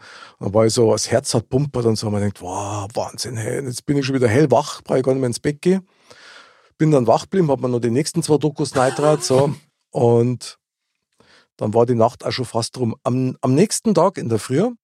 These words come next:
kommt meine Frau aus dem Schlafzimmer, lasst einen Schrei los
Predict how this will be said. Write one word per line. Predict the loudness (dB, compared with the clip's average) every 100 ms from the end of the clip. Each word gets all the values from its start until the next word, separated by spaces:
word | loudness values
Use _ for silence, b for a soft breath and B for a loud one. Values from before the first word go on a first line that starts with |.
| -2
kommt | 0 0
meine | 0 0
Frau | 0
aus | 0 0
dem | -2
Schlafzimmer, | 0 0 0 0 2 0 -4 _ _ _ _ _ _ _
lasst | 2 2 2 -4 -8
einen | -4 -2 0
Schrei | -2 0 2 2
los | 2 -2 -4